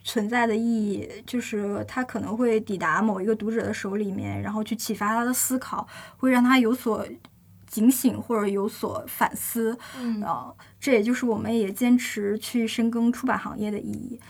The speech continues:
Speaker 2: 嗯。
Speaker 1: 那么其实，呃，我们每个人也许都在想，呃，从忙时-，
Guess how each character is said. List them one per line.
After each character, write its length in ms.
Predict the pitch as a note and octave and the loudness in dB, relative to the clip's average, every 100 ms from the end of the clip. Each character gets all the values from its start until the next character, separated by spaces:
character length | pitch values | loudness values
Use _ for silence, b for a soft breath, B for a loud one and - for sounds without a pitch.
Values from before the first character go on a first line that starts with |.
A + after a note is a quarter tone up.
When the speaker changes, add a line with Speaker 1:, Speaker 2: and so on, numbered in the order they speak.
| B B | B B
Speaker 2:
嗯。 80 | C4+ | 0
Speaker 1:
那 80 | D#4 | 4
么 100 | D#4 | 4
其 220 | - D#4 | 2 0
实， 320 | - C4 B3+ C#4+ C#4+ - | 2 6 8 8 4 6
呃， 420 | A3+ G#3+ F3+ F3+ | 8 8 6 2
我 140 | A3 | 2
们 380 | A3 A3+ A#3 B3 | 4 4 6 8
每 180 | B3+ G#3+ | 8 8
个 100 | B3 | 6
人 120 | C#4 | 8
也 40 | |
许 160 | B3+ B3+ | 8 6
都 140 | A3 | 2
在 160 | A#3 C4 | 6 6
想， 260 | C4 - - - | 6 2 2 2
呃， 240 | G#3 G#3 G#3 | 0 2 0
从 200 | - B3+ | 0 6
忙 220 | B3+ C4 | 8 8
时-， 140 | C#4+ | 6